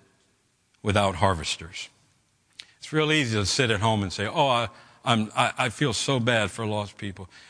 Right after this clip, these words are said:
It's so easy to sit back and say, "Boy, I, Lord, please save people." Well, put, let's put feet to our prayers. Let's put tears to our,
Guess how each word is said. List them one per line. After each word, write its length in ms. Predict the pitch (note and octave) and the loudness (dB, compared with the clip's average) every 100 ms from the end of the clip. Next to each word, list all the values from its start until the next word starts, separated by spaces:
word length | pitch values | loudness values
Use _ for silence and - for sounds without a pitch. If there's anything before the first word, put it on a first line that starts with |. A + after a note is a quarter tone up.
| - | 2
It's 100 | A#2 | 4
so 240 | E3+ E3+ | 4 4
easy 380 | D3+ E3+ D3+ C3+ | 2 2 2 2
to 100 | A#2 | 2
sit 280 | - D3 A#2+ | 2 2 4
back 260 | C3 B2 | 2 4
and 120 | A2 G2+ | 0 2
say, 320 | B2+ A2+ G2 - - - - | 2 2 -2 -8 -20 -20 0
"Boy, 120 | C3+ | 2
I, 300 | B2+ B2+ C3+ | 4 2 2
Lord, 420 | C3+ C#3+ C3 A2+ | 2 2 2 0
please 340 | D3 D3+ B2+ G#2+ | 2 2 2 2
save 480 | - C#3 B2+ G2 | 4 4 2 -2
people." 380 | - A2 - F#2 - _ _ _ _ _ _ _ _ _ _ _ _ _ _ - - _ _ _ - | -2 -4 -4 -12 -14 _ _ _ _ _ _ _ _ _ _ _ _ _ _ -20 -20 _ _ _ -10
Well, 120 | G2 | -4
put, 200 | C#3+ C#3+ | -2 0
let's 140 | C3+ | -2
put 200 | - C#3+ | 0 -2
feet 280 | - D3 C#3 | 2 0 0
to 100 | - | -2
our 160 | G2 F2+ | -2 -2
prayers. 460 | - D3+ - - - _ _ _ _ _ _ - | -4 -8 -10 -20 -20 _ _ _ _ _ _ -12
Let's 160 | A2 - | -10 -2
put 240 | C#3+ A#2 | -2 0
tears 520 | - D#3+ C#3+ G2+ - | 2 2 2 -2 -6
to 160 | - F#2 | -6 -6
our, 160 | F#2 | -6